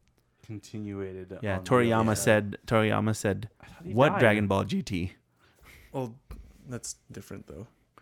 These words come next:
Speaker 3: That isn't really
Speaker 1: It's not
Speaker 3: retcon.
Speaker 1: it's also not Toriyama, isn't it?
Speaker 3: It isn't.
Speaker 1: Yeah,
Speaker 3: The
Speaker 1: that's what I
Speaker 3: designs
Speaker 1: thought.
Speaker 3: are Toriyama.
Speaker 1: Yeah.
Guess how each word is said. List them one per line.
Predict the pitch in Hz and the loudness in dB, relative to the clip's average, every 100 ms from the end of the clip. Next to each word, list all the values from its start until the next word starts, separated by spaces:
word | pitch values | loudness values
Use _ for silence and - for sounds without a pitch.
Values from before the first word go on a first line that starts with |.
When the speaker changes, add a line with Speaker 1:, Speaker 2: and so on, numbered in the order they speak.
| _ _ _ _ _ _ _ - | _ _ _ _ _ _ _ -8
Speaker 3:
That | 120 | -4
isn't | 131 117 92 | -2 -4 -8
really | 110 107 107 107 113 _ _ _ _ _ _ _ _ _ _ _ _ _ | -8 -8 -8 -12 -16 _ _ _ _ _ _ _ _ _ _ _ _ _
Speaker 1:
It's | 123 | -6
not | 110 - | -4 -4
Speaker 3:
retcon. | - 101 101 104 - 139 - | -6 -6 -8 -8 0 0 2
Speaker 1:
it's | 160 | 0
also | 156 - | 0 -2
not | 143 120 - _ | -4 -4 -10 _
Toriyama, | - 117 110 135 95 87 | -14 -14 -12 -12 -12 -12
isn't | 92 127 | -10 -10
it? | 151 | -8
Speaker 3:
It | 117 | -4
isn't. | 131 104 101 - _ | -4 -6 -10 -18 _
Speaker 1:
Yeah, | - 127 | -8 -6
Speaker 3:
The | 95 | -6
Speaker 1:
that's | 117 | -4
what | 120 113 | -4 -2
I | 180 | -2
Speaker 3:
designs | 135 | -2
Speaker 1:
thought. | |
Speaker 3:
are | 120 - 120 110 | -4 -6 -6 -4
Toriyama. | 120 127 110 131 | -4 -6 -8 -4
Speaker 1:
Yeah. | 165 107 90 | 0 0 -2